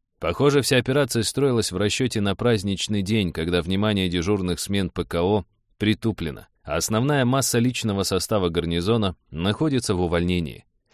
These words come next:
Тогда внезапная высадка десанта на голову ничего не подозревающему, расслабленному врагу однозначно принесла бы успех. Но Чимбик стал невольной причиной сбоя столь удачно разработанной операции.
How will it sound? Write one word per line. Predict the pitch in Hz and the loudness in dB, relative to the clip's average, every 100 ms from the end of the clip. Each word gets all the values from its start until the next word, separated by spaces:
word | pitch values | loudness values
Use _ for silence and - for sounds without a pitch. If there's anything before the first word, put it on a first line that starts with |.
| - - | -20 -4
Тогда | 80 90 98 | 0 6 6
внезапная | 98 101 92 104 101 92 | 6 4 4 4 2 2
высадка | 104 104 87 90 | 2 0 -2 -4
десанта | 85 - 104 95 85 | -2 -2 -2 0 0
на | 87 | 0
голову | 87 101 90 90 | 0 0 0 0
ничего | 95 90 95 95 | -2 -2 -2 -2
не | 87 | -2
подозревающему, | 90 87 82 92 95 87 - 82 78 - - | -2 -2 -2 0 2 2 0 -4 -6 -8 -4
расслабленному | 87 - 101 104 92 87 85 80 | 0 0 2 2 2 0 -2 -2
врагу | 80 90 92 110 - _ _ | -2 -2 0 -2 -4 _ _
однозначно | 127 85 101 98 135 - 117 | -4 0 0 0 0 0 -2
принесла | 98 107 101 - 104 85 | -2 -2 -2 0 -2 0
бы | 90 | -2
успех. | - - 73 - - _ _ _ _ | -4 -6 -8 -10 -20 _ _ _ _
Но | - 95 123 | 0 4 4
Чимбик | - 220 196 - | 6 6 6 4
стал | - 180 151 | 4 4 6
невольной | 139 120 151 123 113 | 6 6 6 6 4
причиной | 110 101 143 127 | 2 0 2 2
сбоя | 95 90 147 131 | 0 2 4 4
столь | - 110 | 2 0
удачно | 101 113 120 - 101 | 2 0 0 -2 -2
разработанной | 90 95 90 95 90 85 | -2 -2 -2 -2 -2 -2
операции. | - 90 95 - - | -2 0 0 -2 -10